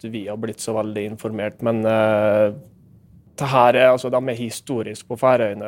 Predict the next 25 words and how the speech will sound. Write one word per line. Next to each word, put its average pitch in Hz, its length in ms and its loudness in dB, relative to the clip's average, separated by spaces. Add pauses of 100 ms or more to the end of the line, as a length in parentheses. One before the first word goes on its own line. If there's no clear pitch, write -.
og 117 320 0
dra 120 260 4
herifra 120 480 0
nå 117 220 -2
tror 127 240 0
jeg 101 40 -2
er 110 340 2
ganske 123 260 0
utenkelig 110 500 -2
for - 240 0
de 107 140 -2
fleste. 120 400 -2 (520)
Eh, 139 280 4
og 123 140 2
hva 127 120 4
som 120 120 0
skjer 120 260 0
etter 135 200 -2
sesongen, 123 680 -2
det 123 140 2
får 120 100 0
vi 123 80 2
ta - 140 -8
etter - 280 -8
sesongen. 107 460 -4